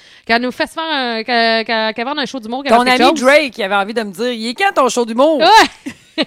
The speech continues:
Speaker 1: <laughs> Mon ami Drake.
Speaker 2: T'as, vous avez amené Drake avec vous autres ? Il y avait
Speaker 1: Non.
Speaker 2: comme un rappeur Drake, là, avec des lunettes full, euh,
Speaker 1: Ah,
Speaker 2: je
Speaker 1: Eric
Speaker 2: l'appelais
Speaker 1: Ga-,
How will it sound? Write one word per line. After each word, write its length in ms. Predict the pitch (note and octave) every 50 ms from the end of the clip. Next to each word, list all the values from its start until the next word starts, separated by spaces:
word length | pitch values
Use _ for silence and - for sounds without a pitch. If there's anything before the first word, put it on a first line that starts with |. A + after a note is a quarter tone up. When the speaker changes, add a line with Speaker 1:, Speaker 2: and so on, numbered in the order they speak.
| _ - D#4 - -
Speaker 1:
<laughs> 60 | B3
Mon 260 | G#3+ A#3 A3+ A3+ A#3+ C4
ami 240 | C#4+ C#4+ D4+ E4
Drake. 480 | B3+ G3 F#3 G#3+ A3+ B3+ E4 F#4 D#4+ A#3+ -
Speaker 2:
T'as, 220 | A3+ A3 G3+ G3+
vous 120 | F#3+ F#3 G#3
avez 120 | G#3 G#3
amené 160 | A3 A3+ A3+
Drake 280 | F#3+ F#3+ A3+ C4 F#4 F4+
avec 120 | F#4 D#4+
vous 80 | C#4 D4
autres ? 200 | F#4+ G#4+ B4 _ _ _ _ _ _ _ _ _ _ F#3+
Il 60 | F#3+ F#3+
y 40 | G3
avait 60 | G3
Speaker 1:
Non. 40 | A3
Speaker 2:
comme 120 | C4+ C#4
un 100 | C#4 C4
rappeur 360 | A#3 A#3 A#3 A#3 C4+ C#4 D4 C#4+
Drake, 300 | A#3 B3+ C4+ D4 D#4 C#4
là, 60 | C#4 C4
avec 80 | A#3+ G#3+
des 80 | A3
lunettes 240 | G#3 G#3+ A#3+ C4 B3+
full, 220 | - - C#4 C#4+ C#4
euh, 260 | C4 B3 A#3+ A#3 A#3
Speaker 1:
Ah, 60 | A#3 G4+ B4 C5 C5 A#4+ F#4
Speaker 2:
je 40 | D#4
Speaker 1:
Eric 80 | G3+ G3+
Speaker 2:
l'appelais 220 | A3+ A#3 D4+ F#4
Speaker 1:
Ga-, 160 | F#4 F4 E4